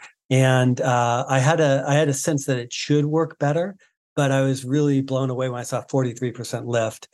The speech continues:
And then we rolled it out to more, more s-, states. And ultimately, it's, uh, with some of our work at Brown University,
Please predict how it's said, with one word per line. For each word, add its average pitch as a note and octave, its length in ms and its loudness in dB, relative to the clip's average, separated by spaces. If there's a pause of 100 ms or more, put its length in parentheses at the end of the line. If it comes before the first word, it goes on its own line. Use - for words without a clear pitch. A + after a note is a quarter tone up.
(240)
And C3+ 140 2
then C3+ 80 6
we C3 120 4
rolled B2+ 220 2
it B2 80 0
out A#2+ 200 -2
to C3 80 -2
more, A#2+ 440 0
more B2+ 340 0
s-, - 260 -10 (100)
states. B2+ 600 -4 (320)
And C3+ 260 4
ultimately, C#3+ 720 2
it's, C3+ 320 -6 (260)
uh, B2+ 380 2
with C#3 200 0
some D3 140 -2
of C3+ 80 0
our C3+ 100 2
work B2+ 180 -6
at - 100 -20
Brown B2 220 -4
University, A#2+ 760 -4